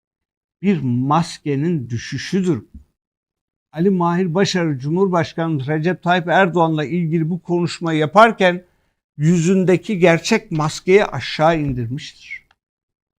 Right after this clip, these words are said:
C H P'nin devletle kavgalı zihniyetinin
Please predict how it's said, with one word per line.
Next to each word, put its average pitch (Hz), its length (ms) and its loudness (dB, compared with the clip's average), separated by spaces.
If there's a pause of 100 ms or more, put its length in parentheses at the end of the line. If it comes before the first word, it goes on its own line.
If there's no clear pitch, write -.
(480)
C 143 180 -4
H 156 100 -2
P'nin 185 340 -2
devletle 175 640 2
kavgalı 180 600 2
zihniyetinin 175 960 0